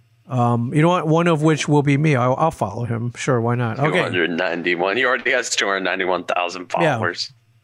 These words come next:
Speaker 1: And, uh, all right, I'm following him too. I just, I just started following him. So, and, uh, yeah, otherwise, uh, a lot of his tweets seem to be sponsored. So, <laughs> so he's, uh,
Speaker 2: Yeah.
Speaker 1: he's, he's,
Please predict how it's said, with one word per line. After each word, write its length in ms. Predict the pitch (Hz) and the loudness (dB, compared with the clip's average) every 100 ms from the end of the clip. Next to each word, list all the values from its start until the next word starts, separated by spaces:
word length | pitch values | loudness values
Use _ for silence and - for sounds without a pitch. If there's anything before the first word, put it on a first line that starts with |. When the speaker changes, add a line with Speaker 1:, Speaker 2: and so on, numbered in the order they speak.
| _ _ _ - | _ _ _ -2
Speaker 1:
And, 220 | 135 135 | 0 2
uh, 120 | 135 | 0
all 100 | 135 | 2
right, 140 | 156 135 | 0 0
I'm 160 | 151 | -2
following 380 | 147 156 151 139 | 0 2 2 2
him 100 | 131 | 0
too. 180 | - 131 | 2 2
I 60 | |
just, 260 | 123 139 127 | 2 0 0
I 160 | 127 131 | 0 0
just 560 | - 143 139 - - _ _ _ | 0 0 0 -2 -12 _ _ _
started 320 | - 147 131 | -4 0 0
following 400 | 123 135 120 113 | 0 0 0 -2
him. 240 | 107 110 107 | -4 -6 -8
So, 440 | - 113 110 110 113 - _ _ _ _ _ _ _ _ _ _ _ _ _ | -8 -6 -4 -8 -10 -18 _ _ _ _ _ _ _ _ _ _ _ _ _
and, 300 | 135 123 113 | -4 -2 0
uh, 680 | 120 113 113 113 113 117 113 - _ _ _ _ _ _ _ _ _ _ _ _ _ | 0 0 -2 -2 -4 -6 -8 -14 _ _ _ _ _ _ _ _ _ _ _ _ _
yeah, 200 | 151 160 | 2 2
otherwise, 760 | 156 208 233 208 185 180 175 160 | 2 2 2 4 4 4 4 4
uh, 40 | 160 151 | 4 4
a 40 | |
lot 240 | 143 165 180 | 4 2 2
of 140 | 190 | 4
his 180 | 180 165 | 2 2
tweets 260 | - 180 165 | 2 2 2
seem 300 | - 175 160 | 2 2 4
to 80 | 156 | 2
be 360 | 160 151 143 | 4 4 4
sponsored. 680 | 131 - 147 139 143 107 107 | 2 0 0 0 0 -2 -4
So, 480 | - 135 120 113 113 - 175 | -2 0 2 0 -4 -2 -4
<laughs> 220 | - 180 | 0 -2
so 160 | - 175 - | 0 -4 0
he's, 200 | 180 - | -2 2
uh, 120 | 165 - - - | 0 -2 -12 -4
Speaker 2:
Yeah. 380 | - 185 - 101 | -2 0 -2 0
Speaker 1:
he's, 240 | 185 165 | 0 0
he's, 180 | 202 175 | -2 -2